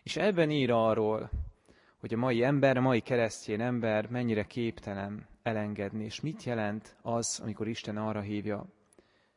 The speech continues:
hogy engedjen el, és követő legyen. Egy picit hosszabb idézet. De figyeljünk figyelmesen erre, mert, eh, nagyon megragadja annak a lényegét, amiről azt gondolom, ez az ige is szól. Azt mondja Richard Rohr,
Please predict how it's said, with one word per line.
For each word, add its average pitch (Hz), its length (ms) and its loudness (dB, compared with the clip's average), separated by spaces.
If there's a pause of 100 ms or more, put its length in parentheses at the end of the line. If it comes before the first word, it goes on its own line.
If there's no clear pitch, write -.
(100)
hogy 113 180 -10
engedjen 110 500 -2
el, 104 440 -4 (480)
és - 180 -8
követő 101 460 -4
legyen. 104 560 -8
Egy 107 120 -14
picit 120 260 -4
hosszabb 113 440 -2
idézet. 104 720 -4 (580)
De 113 80 -10
figyeljünk 110 680 2
figyelmesen 104 760 -4
erre, 101 260 -4
mert, 98 400 -10
eh, 101 220 -10
nagyon 117 300 -2
megragadja 107 600 0
annak 107 240 -2
a 110 40 -4
lényegét, 104 520 -4
amiről 104 300 -2
azt 113 200 -2
gondolom, 107 340 0
ez 104 120 -2
az 101 100 -8
ige 107 180 -4
is 101 120 -6
szól. 107 440 -10 (1900)
Azt 160 180 4
mondja 123 180 6
Richard 113 380 0
Rohr, 110 240 -4